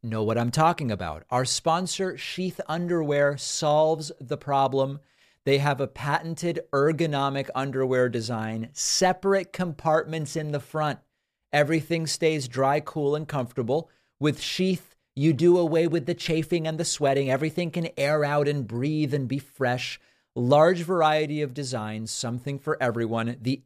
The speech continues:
air circulation in Sheath underwear allows for a huge difference.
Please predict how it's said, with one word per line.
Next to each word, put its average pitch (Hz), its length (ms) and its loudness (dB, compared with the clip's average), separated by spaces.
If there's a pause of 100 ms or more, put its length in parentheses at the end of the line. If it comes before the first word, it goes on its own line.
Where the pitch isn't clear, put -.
air 180 240 4
circulation 113 1040 -4
in 117 160 -4
Sheath 147 380 -6
underwear 110 760 -2
allows 127 680 0 (240)
for 123 320 0
a 120 160 2
huge 139 840 0 (280)
difference. 110 760 -2